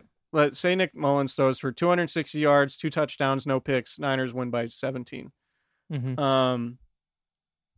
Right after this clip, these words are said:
Speaker 1: in Philadelphia, are they doing radio show segments about trying to replace Carson Wentz with Nick Mullins next year?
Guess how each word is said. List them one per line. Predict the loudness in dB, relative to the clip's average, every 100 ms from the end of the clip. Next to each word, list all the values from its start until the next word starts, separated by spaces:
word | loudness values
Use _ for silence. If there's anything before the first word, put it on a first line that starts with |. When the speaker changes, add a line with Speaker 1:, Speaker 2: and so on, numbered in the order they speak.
| _ _ -4
Speaker 1:
in | -2 0
Philadelphia, | 0 2 6 6 4 2 0 2 0 -4 _ _ _ _ _ _ _ _ -4
are | 0 2
they | 4 2
doing | 2 0 0 2
radio | 2 2 2
show | 0 0 -2
segments | 0 -2 -2 -4 -6 -8 -6
about | -4 2 4 4 2 -2
trying | -14 -4 0 2 0 -2
to | -4 -4
replace | -2 -4 -4 -2 0 0 -2 -10 -18 _ _
Carson | 0 0 0 -4 -4
Wentz | -4 -6
with | -8 -8
Nick | -8 -8
Mullins | -10 -10 -14
next | -18 -18 -20
year? | -20